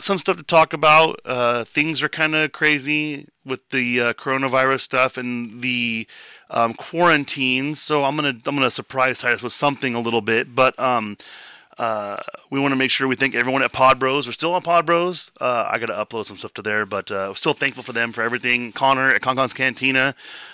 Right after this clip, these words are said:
Um, uh, Justin, I swear to God, stop posti-, posting Duncan on my Facebook page. It's all about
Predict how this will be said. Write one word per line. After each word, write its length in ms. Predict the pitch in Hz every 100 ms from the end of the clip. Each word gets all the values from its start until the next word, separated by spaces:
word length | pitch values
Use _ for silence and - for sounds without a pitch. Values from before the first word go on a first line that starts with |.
| -
Um, 520 | - 127 113 104 98 90 _ _ _ _ _ _ _ -
uh, 240 | 113 104
Justin, 580 | 95 135 - 156 165 - -
I 80 |
swear 300 | 110 - 117
to 80 | 131
God, 400 | 135 131 127 127 - - _
stop 380 | - - 110 -
posti-, 520 | 127 127 - 127 117
posting 480 | 135 127 - 120 107
Duncan 500 | 123 123 131 127 123
on 380 | 120 120 123 131
my 420 | - 113 117 120 113 _
Facebook 480 | - 127 117 - 123 - -
page. 520 | - 131 113 113 120 - - - - -
It's 180 | 123 - -
all 220 | 113 123
about 400 | 120 117 120